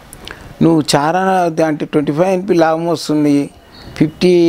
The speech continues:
ఎన్పి నేను అప్పు తీసుకుంటా అంటే అంచెలంచెలుగా అప్పులు పేరుకపోయి ఇది అవుతుంది. చిట్టీలు కూడా వేస్తారు, చిట్టీలు వేస్తావు, ఓ ఇల్లు మొదలు పెడతాడు.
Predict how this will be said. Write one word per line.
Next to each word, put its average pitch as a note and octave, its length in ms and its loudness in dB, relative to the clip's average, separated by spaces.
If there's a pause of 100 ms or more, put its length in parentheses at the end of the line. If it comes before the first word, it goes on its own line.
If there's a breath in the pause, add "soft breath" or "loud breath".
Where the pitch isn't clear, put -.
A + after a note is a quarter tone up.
(380)
ఎన్పి D3+ 280 0
నేను D3+ 280 0 (880)
అప్పు C#3+ 200 -2
తీసుకుంటా C#3+ 500 0
అంటే C#3 340 -2 (520 loud breath)
అంచెలంచెలుగా D3 720 0
అప్పులు E3+ 320 -4
పేరుకపోయి D3 560 -2
ఇది C3+ 140 -4
అవుతుంది. - 340 -8 (480 loud breath)
చిట్టీలు G#3 480 0
కూడా C#3+ 300 2 (580)
వేస్తారు, D3+ 420 2 (640 loud breath)
చిట్టీలు G3 720 2 (380)
వేస్తావు, F3+ 640 0 (540)
ఓ F3+ 40 4
ఇల్లు F3+ 280 4
మొదలు E3 320 2
పెడతాడు. B2 420 -2